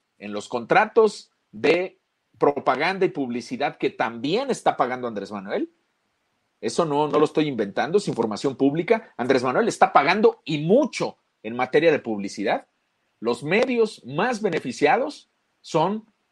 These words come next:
ahora Tabasco, no sé, o sea, medios del Estado donde nació el presidente. Digo, cada quien, ¿no? Cada quien le paga a quien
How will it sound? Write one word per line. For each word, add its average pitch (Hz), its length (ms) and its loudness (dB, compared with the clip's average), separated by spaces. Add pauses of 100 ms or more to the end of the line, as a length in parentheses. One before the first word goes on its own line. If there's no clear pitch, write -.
(140)
ahora 120 380 -2
Tabasco, 170 840 -4
no 139 60 -10
sé, - 220 -2
o 117 60 -4
sea, 147 120 -2
medios 202 640 0
del 113 180 4
Estado 147 640 -2 (480)
donde 107 240 -2
nació 98 260 -2
el 120 80 2
presidente. 202 520 0 (840)
Digo, 349 340 4
cada 180 280 6
quien, 285 280 -2
¿no? 196 220 -8
Cada 170 180 -4
quien 180 300 -4
le 117 120 -2
paga 139 460 0
a 104 80 -10
quien 101 320 -12